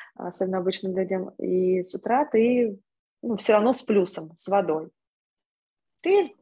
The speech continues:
такая же вроде сухая, маленькая, но имеешь там плюс килограмм. Это не страшно, это вода, это не жир.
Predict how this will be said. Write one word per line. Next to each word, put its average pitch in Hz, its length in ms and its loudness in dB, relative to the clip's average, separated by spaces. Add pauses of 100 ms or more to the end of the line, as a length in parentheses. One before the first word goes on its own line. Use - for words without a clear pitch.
такая 202 400 2
же 185 100 -12
вроде 175 240 -8
сухая, 190 320 -2
маленькая, 285 460 0
но 202 140 0
имеешь 254 260 0
там 175 120 -8
плюс 247 220 -6
килограмм. 175 400 -4
Это 233 180 0
не 302 100 0
страшно, - 380 -6
это 226 120 -2
вода, 175 300 0
это - 180 -8
не 208 120 -2
жир. 170 180 -4